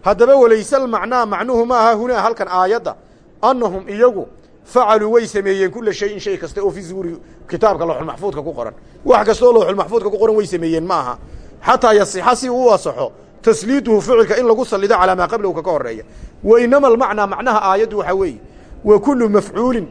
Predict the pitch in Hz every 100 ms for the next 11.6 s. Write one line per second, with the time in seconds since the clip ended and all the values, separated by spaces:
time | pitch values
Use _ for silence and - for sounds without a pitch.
0 | - 208 214 196 233 240 233 202 185 -
1 | 165 160 165 160 135 - - - - 220
2 | 233 277 240 226 233 247 214 247 226 208
3 | 214 254 233 208 190 226 202 208 254 226
4 | 247 214 214 233 190 160 165 180 185 -
5 | - - - - 180 175 185 180 180 165
6 | 127 - - - 269 233 220 196 277 262
7 | 214 - 208 208 208 214 247 226 220 220
8 | 220 240 180 185 170 160 156 160 160 185
9 | 135 113 - - - 220 220 262 240 285
10 | 277 214 202 185 247 254 233 - 185 175
11 | 170 170 196 147 107 107